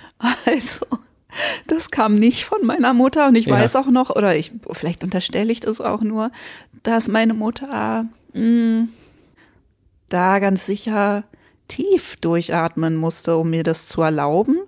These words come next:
Speaker 1: Aber meine Mutter gehört Gott sei Dank zu der Schule, dass Kinder eben lesen, was sie lesen wollen, ne? Ich war ein unheimlich ängstliches Kind. Also ich hatte vor allem Angst und ich glaube, in dem Alter, wo ich angefangen habe, Stephen King zu lesen,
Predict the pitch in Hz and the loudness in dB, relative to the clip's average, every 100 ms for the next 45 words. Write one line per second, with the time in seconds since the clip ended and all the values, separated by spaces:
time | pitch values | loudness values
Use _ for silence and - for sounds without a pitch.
0 | - - - 165 160 139 160 160 170 196 | -12 -20 -4 0 0 0 0 0 0 0
1 | 175 170 - 165 - 185 214 - 180 180 | 0 -2 0 -2 0 0 0 0 -2 -2
2 | - 175 180 165 - _ _ _ - - | -2 0 0 -2 -4 _ _ _ -14 0
3 | 175 165 156 156 160 160 165 165 156 165 | 2 2 2 0 0 0 0 0 0 0
4 | 165 160 247 226 147 143 156 175 330 - | 2 2 4 4 4 0 2 4 2 0
5 | - - - _ 180 - 170 185 208 - | -18 -18 -20 _ -2 0 2 4 2 2
6 | 220 240 220 190 208 - 208 202 - - | 4 6 4 4 2 2 0 0 -2 -6
7 | 185 - - - - - - _ _ _ | -4 -4 -6 -10 -10 -12 -16 _ _ _
8 | _ _ _ _ - 180 180 - 180 208 | _ _ _ _ -6 0 0 2 0 0
9 | - 226 - 185 226 233 240 226 - 165 | 2 2 2 2 4 4 4 2 2 -2
10 | - 160 175 - 226 247 185 180 214 220 | 2 2 2 4 4 4 4 2 2 2
11 | 175 185 - 196 202 175 160 170 - - | 0 -2 0 0 0 -2 0 -2 -6 -4
12 | 165 156 - 240 339 147 151 - 151 196 | -2 -2 0 0 2 -2 -2 -4 -2 0